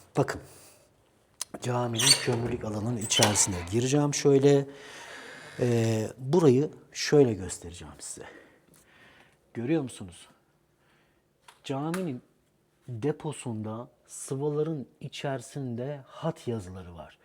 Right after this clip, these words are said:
Bunlar bundan dört yüz sene önce, üç yüz sene önce burada ders gören öğrencilerin elinden kalma kalem işleri. Yani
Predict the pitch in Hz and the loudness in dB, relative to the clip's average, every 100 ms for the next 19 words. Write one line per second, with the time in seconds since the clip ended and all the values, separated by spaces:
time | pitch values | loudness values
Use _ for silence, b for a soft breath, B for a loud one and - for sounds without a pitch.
0 | b b b b - 143 202 180 139 - | b b b b -2 2 4 4 0 -4
1 | - B B B B B - 123 175 165 | -14 B B B B B -2 2 4 4
2 | 135 147 - - - - 127 170 180 - | 2 -2 -10 -18 -18 -6 6 6 6 -4
3 | 113 - - 120 113 110 110 117 170 - | -16 -8 -4 -4 -4 -6 -6 -6 -6 -8
4 | - 127 - 131 123 120 135 120 104 101 | -12 -12 -6 -4 -4 -4 -4 -4 -6 -4
5 | 143 190 123 143 - _ - 113 131 170 | -4 -4 -4 -6 -8 _ -12 -2 2 2
6 | - - 123 104 95 90 _ _ _ _ | 0 -2 -2 0 -4 -8 _ _ _ _
7 | - 131 156 160 156 147 147 147 147 202 | -4 0 4 4 4 2 2 4 4 0
8 | 202 127 123 143 143 151 156 - 117 110 | -4 -4 0 0 0 0 -2 -2 -2 0
9 | 131 147 - - 127 156 107 - 85 - | -4 -6 -6 0 4 4 2 -8 -14 -16
10 | - B B B B B B - 139 143 | -20 B B B B B B 2 4 6
11 | 151 | 4